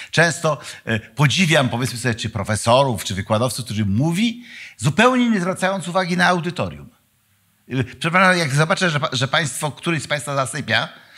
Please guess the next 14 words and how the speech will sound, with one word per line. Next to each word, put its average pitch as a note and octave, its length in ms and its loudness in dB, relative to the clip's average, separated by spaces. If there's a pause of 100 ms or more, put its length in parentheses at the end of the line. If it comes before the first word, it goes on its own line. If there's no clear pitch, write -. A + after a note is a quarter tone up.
(200)
e, C3 280 4
to - 220 -6
ja E3 120 4
sobie G3 160 -4
uciekam G#2 320 -2
stąd. - 440 -14 (520)
Bo D3+ 160 0
znaczy, F#3 260 0
że G#3+ 140 0
straciliśmy A3 500 -6
kontakt, B2+ 320 -4
że C#3 80 -6
przestałem E3 440 -2
mówić, F3+ 320 -6